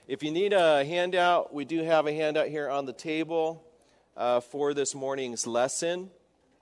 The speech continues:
Let me just make an announcement before we pray and get into the material.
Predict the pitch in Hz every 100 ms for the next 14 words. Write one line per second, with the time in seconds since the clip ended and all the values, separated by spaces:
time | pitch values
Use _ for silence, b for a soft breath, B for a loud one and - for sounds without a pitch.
0 | _ _ _ _ _ _ - B B 160
1 | 214 185 202 185 196 196 180 147 123 131
2 | 147 180 - 151 139 131 101 123 - 147
3 | 135 - 151 147 139 117 123 139 143 147
4 | 143 127 117 113 - 156 151 135 113